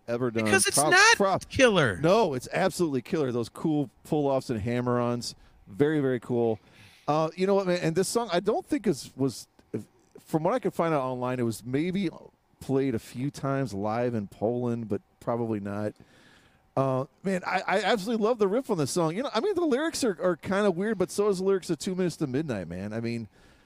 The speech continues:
Speaker 1: you know, there, I, I don't see any difference between the two. I mean, I think this is one of my probably top ten Iron Maiden guitar riffs. I love the way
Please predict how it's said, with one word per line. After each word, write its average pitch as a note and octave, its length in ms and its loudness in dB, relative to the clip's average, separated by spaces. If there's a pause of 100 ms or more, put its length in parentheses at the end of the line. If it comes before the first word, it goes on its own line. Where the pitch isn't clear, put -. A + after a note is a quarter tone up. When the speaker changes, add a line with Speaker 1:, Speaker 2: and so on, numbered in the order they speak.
(240)
Speaker 1:
you D3+ 80 -4
know, D#3+ 140 2
there, D3+ 180 2
I, D3 280 -2
I - 20 0
don't G3+ 160 -2
see F#3 140 -2
any E3 120 -2
difference C#3 360 -2
between C3+ 340 -2
the A#2+ 80 0
two. B2+ 460 0
I C3 80 0
mean, C#3 160 -2
I C3+ 80 2
think E3+ 180 -4
this F3 180 -4
is D#3 140 -4
one C#3+ 160 0
of C#3 160 0
my B2 220 -2
probably B2 320 -2
top C3 260 -2
ten B2+ 240 -4
Iron A#2 240 -4
Maiden A#2 220 -4
guitar A2+ 400 -2
riffs. A2 400 0
I A2+ 80 -4
love A#2 480 -2
the B2 80 0
way B2 260 0